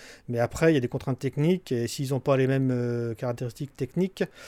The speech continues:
euh, ils vont fendre, enfin, il y en a un qui va, qui va se fêler, enfin, ça va poser des problèmes. Donc, on n'utilise que des verres qui sont industriels, parce que c'est des verres qui sont testés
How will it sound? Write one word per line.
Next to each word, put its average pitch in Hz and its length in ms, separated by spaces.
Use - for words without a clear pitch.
euh, 117 680
ils 120 160
vont 143 200
fendre, 165 500
enfin, 131 140
il 120 60
y - 20
en 123 40
a 135 40
un 143 60
qui 139 140
va, 123 160
qui 123 140
va 123 80
se - 140
fêler, 139 300
enfin, 135 140
ça 127 100
va 120 140
poser 147 360
des 151 80
problèmes. 127 300
Donc, 117 220
on 151 60
n'utilise 151 400
que 196 100
des 170 180
verres 160 300
qui - 100
sont 135 120
industriels, 147 520
parce 160 140
que - 80
c'est 123 100
des 123 140
verres 156 220
qui - 100
sont 123 140
testés 143 440